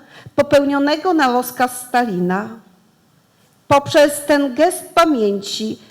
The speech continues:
pragnęli także zamanifestować swoją niezgodę na zło oraz dać wyraz przekonaniu, że akty ludobójstwa nie mogą zniknąć w czeluści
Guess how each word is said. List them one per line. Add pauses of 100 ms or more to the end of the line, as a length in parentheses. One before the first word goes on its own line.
(100)
pragnęli
także
zamanifestować
swoją (260)
niezgodę (300)
na (140)
zło (300)
oraz (420)
dać (120)
wyraz (440)
przekonaniu, (240)
że
akty
ludobójstwa (340)
nie
mogą
zniknąć
w
czeluści